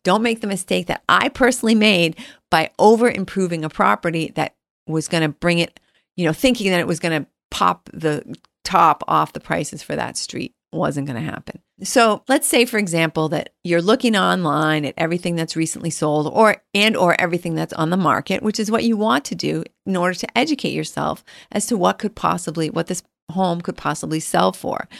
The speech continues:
And you look, and a lot of the other homes, maybe all the other homes had, like, Formica countertops. So you say, "Okay,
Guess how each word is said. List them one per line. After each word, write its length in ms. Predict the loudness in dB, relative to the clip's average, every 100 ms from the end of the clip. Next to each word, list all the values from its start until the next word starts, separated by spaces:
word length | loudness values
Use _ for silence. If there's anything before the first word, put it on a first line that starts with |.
| -20 -20 -8 0
And 120 | 2
you 100 | 4
look, 220 | 4 2 -2
and 180 | -4 -4 _ _ 0
a 40 |
lot 240 | 4 4 4
of 60 |
the 100 | 2
other 160 | 0 0
homes, 340 | -4 -4 0
maybe 320 | 2 2 -2 _ _ 2
all 200 | 4 6
the 100 | 6
other 200 | 4 2
homes 340 | -2 -4 -4
had, 160 | -4 -2
like, 180 | -2 -4
Formica 560 | -4 -4 -2 -2 -4
countertops. 720 | -8 -10 -10 -12 -14 -16 -18 -20 -10
So 160 | 0
you 140 | 2 2
say, 240 | 2 0
"Okay, 440 | -2 -2 -4 -4